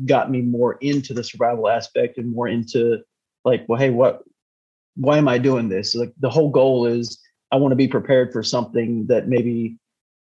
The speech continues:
uh, either I'm expecting to happen or that could possibly happen, whether it be, when we, when we think of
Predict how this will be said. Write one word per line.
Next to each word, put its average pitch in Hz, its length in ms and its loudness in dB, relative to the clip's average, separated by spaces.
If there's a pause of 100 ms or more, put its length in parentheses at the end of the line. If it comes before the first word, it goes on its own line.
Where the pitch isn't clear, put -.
(140)
uh, 110 300 0 (880)
either 135 180 2
I'm 120 120 0
expecting 165 480 0
to 147 80 2
happen 143 500 0
or 123 280 -2
that 117 100 -2
could - 180 -16
possibly 123 340 -2
happen, 123 320 0
whether 127 240 2
it - 120 -6
be, 123 320 -4
when 139 160 -2
we, 143 160 0
when 147 160 0
we 139 80 0
think 180 180 0
of 131 100 -4